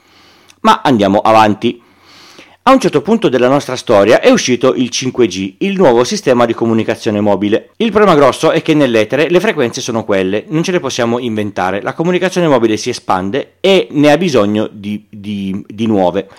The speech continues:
Lo Stato, proprietario di gran parte delle frequenze radio disponibili, mette all'asta parte delle frequenze inut-, in uso al digitale terrestre, con la promessa di liberarle,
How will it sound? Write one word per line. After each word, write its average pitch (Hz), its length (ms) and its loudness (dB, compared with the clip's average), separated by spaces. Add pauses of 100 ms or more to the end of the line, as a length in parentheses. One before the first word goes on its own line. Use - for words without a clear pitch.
(260)
Lo 147 120 0
Stato, 156 480 0
proprietario 120 460 -2
di 107 160 -2
gran 127 320 2
parte 113 320 2
delle 104 180 -2
frequenze 101 500 -6
radio 98 240 -2
disponibili, 95 680 -6 (280)
mette 151 400 0
all'asta 147 800 0 (120)
parte 196 360 2
delle 147 180 2
frequenze 143 600 -2 (720)
inut-, 170 440 0 (180)
in 160 460 2
uso 151 380 2
al 127 180 2
digitale 123 420 0
terrestre, 98 560 -4
con 160 320 2
la 143 180 0
promessa 123 520 -2
di 107 420 -6
liberarle, 98 720 -2